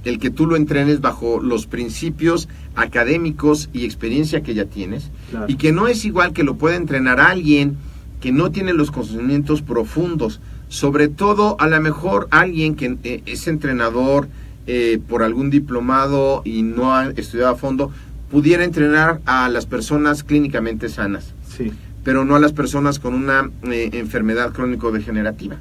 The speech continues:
Speaker 2: Claro.
Speaker 1: Y si hay alguien que no sabe, yo llego con hipertensión y tengo colesterol y triglicéridos en la sangre hasta el cielo, y entonces el cuate, además de ponerme a brincar, después de ponerme a brincar me pone a hacer levantamiento de poder,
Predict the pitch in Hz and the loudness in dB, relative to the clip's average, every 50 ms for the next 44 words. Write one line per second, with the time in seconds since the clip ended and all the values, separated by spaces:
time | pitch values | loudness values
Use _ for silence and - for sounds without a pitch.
0 | - - - 131 120 110 104 101 - - - - - - - - 135 139 139 143 | -14 -12 -8 -6 -6 -6 -6 -6 -8 -12 -14 -14 -14 -14 -10 -8 -4 -2 0 0
1 | 143 147 143 147 151 151 - - 127 - - - 143 143 165 185 190 202 190 208 | 0 2 0 0 -2 -4 -6 -10 -10 -8 -8 -4 0 2 4 6 6 4 4 4
2 | 220 233 220 190 180 160 147 - 143 135 131 123 - 202 214 220 208 170 147 131 | 2 2 2 0 0 0 0 0 0 -2 -2 -2 0 2 2 2 2 2 0 0
3 | 135 127 147 147 143 139 127 127 120 117 107 104 113 110 - 117 113 107 - - | 2 2 4 4 4 2 0 -4 -4 -4 -4 -2 -4 -4 -2 -4 -4 -4 -2 0
4 | 175 180 180 175 170 151 143 143 135 131 131 120 110 117 104 101 98 - 113 113 | 2 2 2 2 2 0 0 0 -2 -2 -2 -4 -2 -2 -2 -2 -2 -4 -4 -2
5 | 127 135 131 120 101 104 98 92 - - 117 110 107 104 104 107 92 92 85 - | -2 0 -2 -2 -4 -6 -8 -8 -6 -6 -4 -4 -4 -4 -4 -6 -8 -6 -4 0
6 | 151 143 156 151 139 - 95 - - 92 87 - - 175 180 165 156 151 139 143 | 2 2 2 2 0 -2 -4 -6 -6 -8 -8 -6 -2 0 2 4 4 2 2 0
7 | - - - - - - - 131 131 - 180 170 170 156 151 151 151 165 165 160 | -4 -12 -14 -14 -10 -6 -4 -2 0 0 0 2 2 2 2 2 2 2 2 2
8 | 160 143 139 135 - 120 117 120 131 143 151 147 147 123 107 104 120 123 139 143 | 0 -2 -2 -2 -2 -2 -2 0 2 2 2 2 2 0 0 -2 -2 0 2 2
9 | 147 135 120 117 113 107 143 135 135 123 117 107 - 143 131 127 113 120 123 127 | 2 2 0 -2 -4 0 0 0 0 0 -4 -6 -6 -6 -4 -4 -4 -4 -4 -2
10 | 131 127 117 110 110 104 131 127 123 120 107 - 123 123 123 120 120 113 - - | -2 -2 -2 -2 -2 0 0 0 0 0 -4 -4 -6 -4 -4 -2 -4 -4 -4 -4
11 | 101 98 - - 131 117 117 110 104 101 92 110 107 113 123 120 - 117 107 107 | -4 -6 -4 -4 -6 -4 -2 -4 -4 -4 -4 -4 -4 -2 -4 -2 -4 -2 -2 -2
12 | 104 110 117 117 127 135 139 - | -2 -2 0 0 4 4 4 4